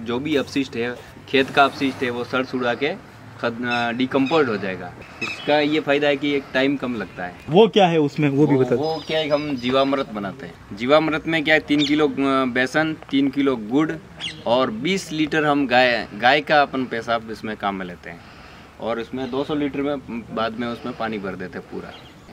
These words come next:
Speaker 2: ये कितने दिन में तैयार होता है?
Speaker 1: ये, म-, म-, सात दिन के अंदर तैयार हो जाएगा। तो फिर जैसे irrigation channel होती, खेत में अपन सिंचाई करते हैं,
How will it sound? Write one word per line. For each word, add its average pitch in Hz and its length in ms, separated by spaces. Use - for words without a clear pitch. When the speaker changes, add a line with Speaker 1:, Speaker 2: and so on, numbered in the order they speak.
Speaker 2:
ये 226 160
कितने 269 340
दिन 262 160
में 262 120
तैयार 240 240
होता 220 220
है? 208 80
Speaker 1:
ये, 156 460
म-, 143 380
म-, 123 240
सात 135 220
दिन 139 200
के 139 80
अंदर 120 180
तैयार 98 260
हो 90 80
जाएगा। 90 320
तो 117 100
फिर 139 220
जैसे 135 480
irrigation 139 520
channel 131 300
होती, 120 260
खेत 113 280
में 123 80
अपन 120 140
सिंचाई 117 420
करते 101 300
हैं, 101 360